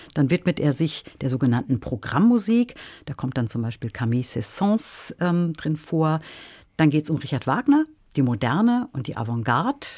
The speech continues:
Hans-Werner Henze wird erwähnt, die neue Einfachheit und schließlich Arvo Pärt. Aber das ist eine sehr persönliche Auswahl und es gibt zu jedem dieser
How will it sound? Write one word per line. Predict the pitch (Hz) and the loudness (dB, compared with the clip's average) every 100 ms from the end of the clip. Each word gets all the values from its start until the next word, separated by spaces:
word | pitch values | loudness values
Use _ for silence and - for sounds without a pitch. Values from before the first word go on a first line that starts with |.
| - | -16
Hans-Werner | - 113 - 120 | -6 -6 -4 -2
Henze | 120 165 233 214 | 0 0 2 0
wird | 180 | -2
erwähnt, | 151 143 143 156 - - - _ | -2 2 4 2 0 -16 -20 _
die | 127 | -2
neue | 117 117 - | 0 0 0
Einfachheit | 151 190 190 147 147 - - - | -2 0 -2 0 -2 -4 -16 -8
und | 160 | -6
schließlich | - 151 147 135 - | -2 -2 0 -4 -2
Arvo | 123 127 | -4 -2
Pärt. | 117 - 104 - - - | -4 -6 -6 -8 -12 -4
Aber | 147 | 0
das | 175 | 0
ist | 208 - - - | 0 -4 -8 -4
eine | 160 | 0
sehr | 143 214 | 2 4
persönliche | 208 127 190 233 254 - | 4 6 6 4 0 -2
Auswahl | 233 254 - 233 254 294 - - - | -2 -2 -2 0 0 -2 -8 -18 -4
und | - 180 | 2 2
es | - | 2
gibt | 208 - | 0 0
zu | 151 | 2
jedem | 170 226 196 | 4 4 4
dieser | 165 180 165 | 2 2 0